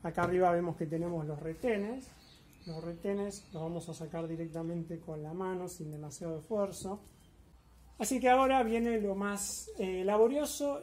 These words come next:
y a su vez lo más fácil. Vamos a tomar un arco de sierra. En este caso es un arco de sierra con una hoja bimetálica. Esperemos que dure, ya que de hecho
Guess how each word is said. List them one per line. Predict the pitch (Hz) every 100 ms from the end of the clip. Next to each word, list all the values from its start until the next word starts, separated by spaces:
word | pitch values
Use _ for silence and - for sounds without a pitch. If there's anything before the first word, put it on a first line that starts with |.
| 349
y | 247 247
a | 226
su | - 196
vez | 190 202 175
lo | 180
más | 170 165 160
fácil. | - 139 - 151 147
Vamos | 160 160
a | 156
tomar | 156 160 165
un | 160
arco | 156 151
de | 165 170
sierra. | - 254 247 254 269 269 -
En | 175
este | 175
caso | 170 175 - 185 196 190 - - - - -
es | -
un | 165
arco | 165 165
de |
sierra | 160 185 180 170
con | 160
una | 165 160 160
hoja | 160 175
bimetálica. | 160 160 180 220 269 254 240
Esperemos | 165 - 165 170
que | 165 175
dure, | 180 196 202
ya | 190 175
que | 156 160
de | 160 165
hecho | 170 - 185